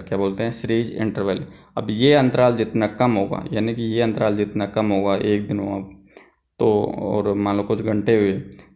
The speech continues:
तो उतना ही ज़्यादा उस वायरस या उस रोग के फैलने की संभावना क्या होगी?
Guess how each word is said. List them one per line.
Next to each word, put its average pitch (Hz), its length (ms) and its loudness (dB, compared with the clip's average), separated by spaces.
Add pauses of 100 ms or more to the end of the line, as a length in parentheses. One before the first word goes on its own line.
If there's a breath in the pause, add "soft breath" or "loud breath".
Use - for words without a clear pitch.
तो - 40 0
उतना 120 400 0
ही 139 200 6
ज़्यादा 113 320 4
उस 110 280 -2
वायरस 107 420 4
या 104 100 2
उस 104 180 0
रोग 104 260 0
के 110 220 -2 (360 loud breath)
फैलने 104 300 4
की 104 140 -2
संभावना 101 460 0
क्या 98 160 0
होगी? 110 280 -2